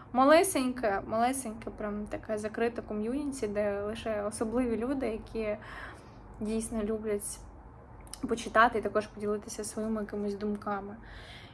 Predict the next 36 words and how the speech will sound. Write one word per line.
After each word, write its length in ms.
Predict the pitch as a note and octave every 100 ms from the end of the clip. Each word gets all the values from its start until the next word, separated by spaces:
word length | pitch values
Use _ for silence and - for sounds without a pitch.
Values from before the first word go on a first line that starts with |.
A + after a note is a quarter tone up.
| -
І 380 | B3 A#3+ A#3+ A#3+ A3+
я 140 | B3 C4
казала, 460 | C4 - D4 D4
що 180 | B3+ -
я 140 | A#3 B3
себе 260 | - A3+
не 140 | A3+ A3+
порівнюю 480 | A#3 C4 C4+ A#3+
ні 120 | A3 G#3+
в 20 |
якому 360 | A3 A3+ A3
разі, 280 | G#3 C#4 -
що 180 | B3+ A#3+
«ой, 200 | A#3 B3
в 80 | A3+
них 180 | G#3+ A#3
так 220 | A3+ A3
все 180 | - G#3+
класно, 520 | G#3+ A#3+ D#4 D#4 A#3
чого 280 | A3+ A#3+ A#3+
в 40 |
мене 220 | A#3 A3+ G#3+
погано». 640 | A3 A3 A#3 C#4 C#4+ A3 A3 G#3+
Ні, 360 | G#3+ A#3 G#3 G3+ A#3 - -
взагалі 400 | G#3+ A3+ A#3 A#3+
не 100 | G#3+
про 160 | -
це. 320 | G#3+ - G#3+ G#3 - - - -
В 40 | -
плані 580 | A#3 C4 C4 A#3+ A#3 A3+ - - - - - - - -
стільки 440 | - - D#4 D#4
якоїсь 360 | C4 C#4 C#4 -
інформації, 1120 | A3+ - A3+ A3 G#3 G3+ G#3 - - G#3 F#3+
всі 220 | - - B3+
щось 380 | - B3+ - -
вчать, 760 | - - A3+ A3 A3 G#3 -